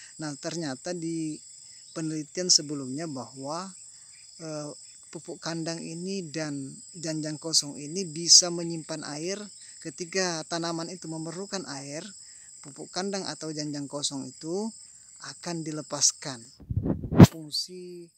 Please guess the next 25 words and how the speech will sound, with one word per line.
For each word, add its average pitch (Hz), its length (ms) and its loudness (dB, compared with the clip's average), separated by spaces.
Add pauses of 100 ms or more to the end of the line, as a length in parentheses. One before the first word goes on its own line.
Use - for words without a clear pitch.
(380)
janjang 151 480 -6
kosong 151 480 -6
dan 151 400 -4 (360)
pupuk - 320 -12
kandang. 139 400 -6 (640)
Jadi 156 240 -12
di 156 160 -8
situ 160 240 -8
dia 160 320 -4
nanti 147 320 -6
bisa 151 320 -8
menyimpan 147 480 -6 (160)
air 175 160 -4
dan 156 240 -8
pada 143 240 -6
saatnya 156 400 -6
nanti 175 720 -4 (240)
ketika 160 320 -6
tanaman 139 560 -4
kelapa 143 240 -10
sawit 143 320 -6
kita - 240 -8
membutuhkan, 160 960 -6 (1200)
eh, 143 320 -4
maka 139 320 -4